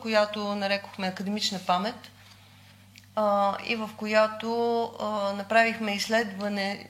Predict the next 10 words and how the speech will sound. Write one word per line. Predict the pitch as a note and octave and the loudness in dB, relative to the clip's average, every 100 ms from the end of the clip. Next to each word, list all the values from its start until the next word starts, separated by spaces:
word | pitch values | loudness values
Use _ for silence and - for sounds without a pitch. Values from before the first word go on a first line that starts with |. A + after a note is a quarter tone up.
| - | -8
м, | A3 A3 A3+ | -8 -8 -10
така, | - A3+ G#3 G#3 A3 - | 0 2 2 0 -6 -12
м, | A3 A3+ - - - - - - | -12 -12 -16 -20 -20 -20 -20 -14
някакъв | G#3 G3 F#3+ F#3+ - F#3+ - - | -4 -2 -2 -8 -12 -14 -14 -12
вид, | F3+ F#3+ - - | -10 -12 -14 -10
а, | G#3 F#3+ F#3+ - - - - | -8 -8 -10 -16 -18 -20 -14
историографско | G#3 - G#3 G#3 F#3+ A#3 A3 A3 | -10 -6 -4 -4 4 4 4 -2
изследване | G3 A3+ A3 G3 G#3 G#3+ G#3+ G#3+ | 0 2 2 0 -4 -2 0 -2
на, | A3+ A3 G#3 G3+ G3 F#3+ F#3+ - | -4 -4 0 2 2 0 -4 -10
м, | - G3 F#3+ F#3+ | -12 -10 -10 -12